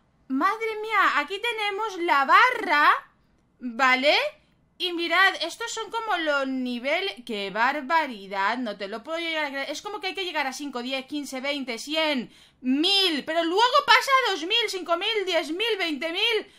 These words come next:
cincuenta mil, cien mil y luego termina. Y yo no voy a llegar ni, ni al punto número uno. Ostras, o sea, aquí hay que jugar un montón. Es que mira,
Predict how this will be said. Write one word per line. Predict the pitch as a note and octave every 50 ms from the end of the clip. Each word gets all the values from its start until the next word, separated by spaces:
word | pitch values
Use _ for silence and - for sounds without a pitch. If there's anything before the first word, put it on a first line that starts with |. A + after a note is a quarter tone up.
| - _ _
cincuenta | - - E4 D#4 C#4 F4 E4+ D4+ F4 F4
mil, | G4+ G#4+ G4+ F#4+
cien | - F#4 F4+ F4 F4
mil | G4+ A#4+ C5 B4 G4 -
y | F#4+ E4+
luego | E4+ F#4+ G#4 G4+ A#4 B4+ - -
termina. | G4 F4 D#4+ D4 C#4 C#4+ E4 F#4 F4+ D#4+ C4 A#3 A3 -
Y | C4+ D4+ C4
yo | D4 F4+
no | G#4 A#4 B4
voy | A4 G#4 F#4+ G#4+
a | A4+ G#4+
llegar | G4 F#4+ F4 E4+ D#4 E4 F4 F#4+ G#4+ A#4+ G#4+ F4 F#4
ni, | E4+ E4 D#4 C#4+ C#4
ni | C#4 C#4+ C#4+ D4+ D4+
al | D4 D4 C#4+ C#4+ C#4+ A#3 -
punto | _ - E4 E4+ E4+ E4+ D#4 - A#4+ A#4+ A4 G4
número | F4+ E4+ F4 F#4 G#4 A4+ A4+ G4+ D#4+
uno. | D4+ D#4+ F#4 A4+ B4 A#4+ G4+ D#4 A#3 F3+ - F#3+ - _ _ _ _ _ _ _ _ _ _ _ _ _ _ _ _ _ _ _ _
Ostras, | - C#4+ C4+ C#4 - - - F#4 F#4+ F#4 F4+ F4
o | E4
sea, | - E4 D4 C4 B3 - B3
aquí | B3+ B3+ A3 - A#3+ C4+ D4 F4 - -
hay | C#4+ C#4+ C4
que | - E4 F4+
jugar | F4+ - G#4 F#4 - - D#4+
un | - G#4+ G#4+
montón. | G4 C#4 C4 B3 B3 A#3+ A#3 - A#3+ A3 A3 A3 B3+ E4+ A#4 C#5 - _ _ _ _ _ _ _ - B3
Es | A#3+ - -
que | - B4 A#4+ G#4
mira, | G4 G4 A4